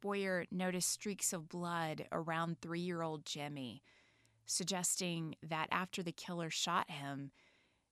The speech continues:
Jimmy did not immediately die. The little boy was able to crawl to his father,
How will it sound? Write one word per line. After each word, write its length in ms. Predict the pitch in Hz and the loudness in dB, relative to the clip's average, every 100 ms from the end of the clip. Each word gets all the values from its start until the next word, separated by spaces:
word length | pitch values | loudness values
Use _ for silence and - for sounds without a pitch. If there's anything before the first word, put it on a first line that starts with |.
| _ | _
Jimmy 340 | - 190 196 202 | -4 0 0 0
did 240 | 180 190 | 0 2
not 220 | 180 180 | 2 0
immediately 760 | - 165 170 190 180 175 - 151 | 0 0 0 0 0 -2 -4 -6
die. 500 | 147 139 76 - 175 _ _ _ _ _ _ _ | -6 -4 -4 -6 -10 _ _ _ _ _ _ _
The 60 | 170 | -4
little 180 | 175 185 | 0 0
boy 260 | 175 175 | 2 2
was 180 | 180 180 | 2 2
able 200 | 175 165 | 2 0
to 80 | 160 | -4
crawl 400 | - - 190 196 | -4 0 2 2
to 160 | - 175 | 0 0
his 200 | 165 - | 0 -2
father, 560 | 160 151 160 160 175 | -2 0 0 0 -2